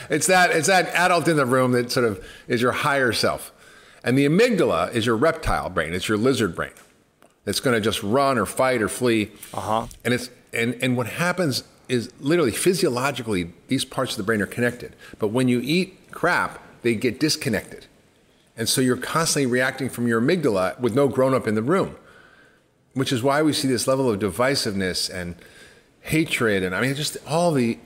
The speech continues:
Speaker 1: upheaval we're seeing in society now, I think a large part of that has to do with, uh, our brains being constantly triggered by this reptilian, uh, insult that is driving, uh, behavior change. And when we look at,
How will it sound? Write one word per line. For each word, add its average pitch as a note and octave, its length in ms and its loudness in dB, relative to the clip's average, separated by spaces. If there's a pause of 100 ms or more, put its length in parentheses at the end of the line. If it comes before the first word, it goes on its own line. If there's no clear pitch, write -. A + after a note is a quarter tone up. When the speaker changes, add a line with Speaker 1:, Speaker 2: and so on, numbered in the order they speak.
(120)
Speaker 1:
upheaval E3+ 480 0
we're A2 100 0
seeing A#2 220 -4
in G2+ 60 -8
society C3+ 480 -2
now, A2 180 0
I C3 100 0
think D#3 200 -2
a C3+ 40 -2
large A#2 280 -2
part E3 180 -2
of F#3 60 2
that A#2 120 0
has A#2+ 200 -4
to C3 60 -8
do G2+ 220 0
with, F#2 320 -2 (560)
uh, G2+ 40 -2
our G#2 360 0
brains A#2 400 -2
being G#2+ 460 -2
constantly B2 720 -2
triggered A2 580 -2
by G2+ 220 -2
this G#2 240 -4
reptilian, B2 680 -2 (880)
uh, A2 120 2 (100)
insult A#2+ 600 0
that A2 240 0
is A#2 300 -2
driving, A2 680 -2 (120)
uh, G2+ 340 -2
behavior C#3 320 0
change. G#2 200 -4
And D3 140 2
when C#3+ 100 2
we D3 100 2
look F3 220 0
at, D3+ 100 0